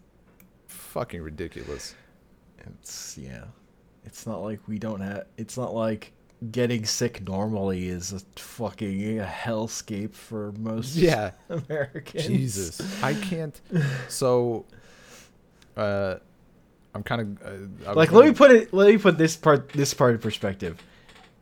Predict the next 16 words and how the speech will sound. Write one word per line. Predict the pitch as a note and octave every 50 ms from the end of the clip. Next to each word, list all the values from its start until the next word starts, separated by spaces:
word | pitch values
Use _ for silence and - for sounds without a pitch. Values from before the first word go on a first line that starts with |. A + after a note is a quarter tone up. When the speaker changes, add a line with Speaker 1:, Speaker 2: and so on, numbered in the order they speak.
| _ _ -
Speaker 2:
Last | C3+ D#3 G3 G#3+ A3 G#3+ - -
year, | E3 F3 F3+ D#3+ C3 G2+ D#2+ C2 - - - _ _ _ _ _ _ _ _ _ _ _ _ _ _ _ _ _ _ -
I | G2+ A2+ C3
had | C3+ C#3
a | C3+
supervisor | B2+ - - F3 E3+ E3+ D3 B2 B2+ B2+ A#2+ A#2+ A#2 G#2+ G2+ A2 G#2+ G#2+ - - - _ -
literally | A#2+ B2 C3 C3+ D3+ D#3 D#3+ D#3 D3+ D3+ C#3+ C#3+ C#3 B2+
tell | C3 - - D3 D3 D3 C#3+
us | B2+ A#2+ A#2+ A#2 - - - - - - - - _ _
we | - A#2+ B2
should | B2 - C3+ B2+
be | B2 A#2+
coming | - - C#3+ C3+ C3 C3 B2
to | B2 A#2
work | A2 A2+ A#2 A#2 A2+ -
sick. | - - - - - A#2 G#2 F#2+ - - - - - -